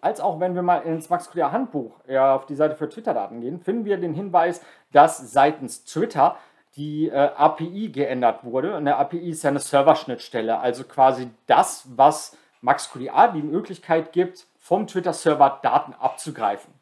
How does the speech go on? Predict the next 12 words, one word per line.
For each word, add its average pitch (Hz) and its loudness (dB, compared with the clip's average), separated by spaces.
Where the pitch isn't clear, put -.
Das 123 -2
wird 143 0
von - -12
Twitter 160 2
bereitgestellt 120 2
oder 127 -2
geöffnet, 139 -2
sagen 101 -6
wir 110 -12
mal, 120 -2
oder 156 4
auch 180 4